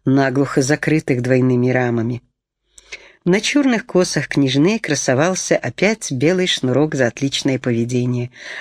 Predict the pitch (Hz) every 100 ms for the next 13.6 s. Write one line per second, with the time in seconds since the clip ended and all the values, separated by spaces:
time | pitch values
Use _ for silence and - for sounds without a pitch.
0 | - 180 208 285 226 139 123 135 - -
1 | _ - 220 269 262 196 208 202 - -
2 | 151 170 143 - 131 151 170 - 127 127
3 | - 117 110 113 - - - _ _ _
4 | - - - - 175 190 240 277 254 240
5 | - 254 208 190 185 175 - 214 170 143
6 | 151 - - - - _ _ _ _ -
7 | _ 165 165 254 196 - - 139 - -
8 | 160 185 - - - 147 143 - 135 139
9 | 139 135 123 139 139 135 127 127 131 190
10 | - 117 - - - - 139 135 - 135
11 | 156 147 147 156 143 - 147 143 - 135
12 | 127 135 151 147 - 131 127 135 139 -
13 | 131 120 123 120 - 131